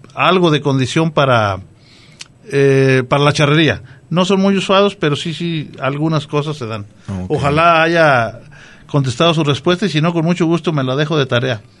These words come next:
Speaker 2: Excelente, Checo.
Speaker 1: Eh, sí, muy bien. Pues mira,
Speaker 2: Seguimos,
Speaker 1: continuando
Speaker 2: Checo, a ver.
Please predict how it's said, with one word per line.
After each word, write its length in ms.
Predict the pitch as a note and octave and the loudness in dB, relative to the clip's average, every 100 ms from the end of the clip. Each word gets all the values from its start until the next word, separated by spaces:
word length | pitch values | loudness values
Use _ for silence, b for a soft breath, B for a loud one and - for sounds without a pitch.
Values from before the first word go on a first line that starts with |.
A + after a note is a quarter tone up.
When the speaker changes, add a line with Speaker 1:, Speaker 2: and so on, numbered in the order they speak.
| B B B | B B B
Speaker 2:
Excelente, 600 | G2+ F#2+ - F#2 A2 G#2 F#2+ | -8 -4 -2 2 2 2 -2
Checo. 300 | F#2 - F2 - - - - b b b b b b - - B B B B | -4 -6 -12 -16 -20 -20 -20 b b b b b b -20 -20 B B B B
Speaker 1:
Eh, 200 | C#3 D3 C#3 | 0 0 2
sí, 160 | G#3 | 2
muy 160 | A3+ A3 | 2 4
bien. 200 | G#3+ F#3 | 2 0
Pues 140 | E3+ | 0
mira, 240 | G3 A3 F#3 | 2 2 2
Speaker 2:
Seguimos, 340 | B2+ A2 - | 2 2 2
Speaker 1:
continuando 520 | - D#3+ F3+ G3+ G3+ | 2 0 0 2 2
Speaker 2:
Checo, 120 | A3+ | 0
a 20 | |
ver. 100 | - | -4